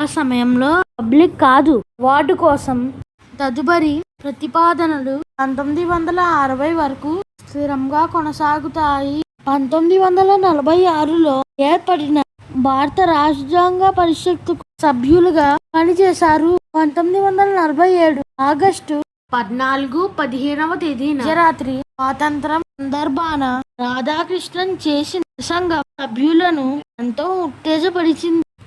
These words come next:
రాధాకృష్ణన్ ప్రధాని నెహ్రూ కోరిక మేరకు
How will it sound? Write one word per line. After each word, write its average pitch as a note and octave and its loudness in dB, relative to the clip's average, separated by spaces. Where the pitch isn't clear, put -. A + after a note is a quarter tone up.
రాధాకృష్ణన్ B3 -2
ప్రధాని C4+ -2
నెహ్రూ D#4 -4
కోరిక D4 -2
మేరకు E4 -4